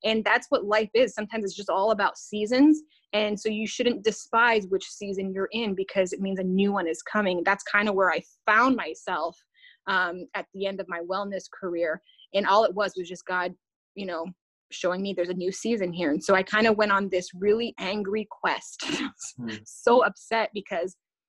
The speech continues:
Speaker 1: I knew the, the wellness field was coming to an end. I was kind of getting dissatisfied with that, frustrated. It wasn't growing where I wanted it to grow,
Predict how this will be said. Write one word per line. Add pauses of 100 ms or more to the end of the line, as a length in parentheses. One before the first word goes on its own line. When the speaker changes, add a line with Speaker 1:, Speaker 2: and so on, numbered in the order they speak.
(220)
Speaker 1:
I
knew
the,
the
wellness
field
was
coming
to
an
end.
I
was
kind
of
getting
dissatisfied
with
that, (100)
frustrated. (340)
It
wasn't
growing
where
I
wanted
it
to
grow,